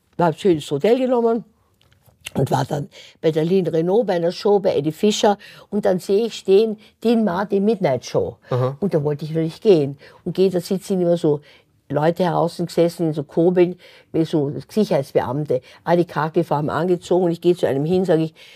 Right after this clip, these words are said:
Speaker 1: „Midnight Show, ist da was frei?“ „Also ausverkauft.“ Sag ich,
Speaker 2: Mhm.
Speaker 1: „Mein Gott, das tut mir leid. Komm ich doch aus Wien und ich wollte doch so gern das hören.“ „Wien, Vienna? My grandmother was Vienna, come.“ Und hat mich bei der Hand genommen,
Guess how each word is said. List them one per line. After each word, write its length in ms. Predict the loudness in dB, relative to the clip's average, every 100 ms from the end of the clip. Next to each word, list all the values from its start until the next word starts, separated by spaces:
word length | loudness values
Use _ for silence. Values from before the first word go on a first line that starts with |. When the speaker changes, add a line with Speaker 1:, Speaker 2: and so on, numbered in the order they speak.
| -10
Speaker 1:
„Midnight 400 | -2 0 2 -2
Show, 180 | 0 0
ist 160 | 0 -2
da 80 | -2
was 180 | -2
frei?“ 260 | 0 0 0
„Also 280 | -4 -4 -2
ausverkauft.“ 680 | -2 -4 -8 -8 -10 -6 -4
Sag 120 | -4
ich, 60 |
Speaker 2:
Mhm. 80 | -2
Speaker 1:
„Mein 240 | 0 0 0
Gott, 160 | -2
das 160 | -4 -4
tut 220 | -6 -4
mir 80 | -2
leid. 300 | 0 0 -4 -12 -20
Komm 220 | -2 2 2
ich 120 | 2
doch 140 | 0
aus 300 | 0 -4 -2
Wien 400 | 2 4 2 0 -4 -18 -4
und 140 | 0 0
ich 140 | 0
wollte 320 | 0 2 2
doch 220 | 2 0 -4
so 100 | -4
gern 280 | 0 0
das 160 | 0 -2
hören.“ 100 | -4 -4 -16 -20 -20 -20 -14
„Wien, 100 | 0 4 6 4 0
Vienna? 380 | -2 0 -2 -2 -4 -8 _ _ _ _
My 220 | 0 0
grandmother 480 | 2 0 0 -2 0
was 160 | 0 0
Vienna, 300 | 0 0 -2 -6
come.“ 380 | 2 2 2 -4 _ _ _ _
Und 120 | 0
hat 100 | 0
mich 140 | 0 0
bei 80 |
der 100 | 0
Hand 220 | 0 -2 0
genommen, 420 | 2 2 2